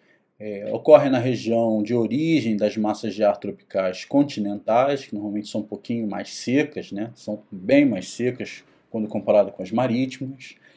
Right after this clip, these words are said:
A aridez, né, é predominante. A alta pressão subtropical, né, que é predominante,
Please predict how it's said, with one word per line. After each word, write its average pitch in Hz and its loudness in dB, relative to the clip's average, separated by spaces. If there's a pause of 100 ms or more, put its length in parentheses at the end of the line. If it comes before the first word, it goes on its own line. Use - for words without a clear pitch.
(360)
A 131 2
aridez, 117 4
né, 104 0
é - 0
predominante. 117 0 (500)
A 117 -2
alta 131 8
pressão 120 -2
subtropical, 104 2 (140)
né, 110 -4 (180)
que 113 4
é 131 12
predominante, 101 -2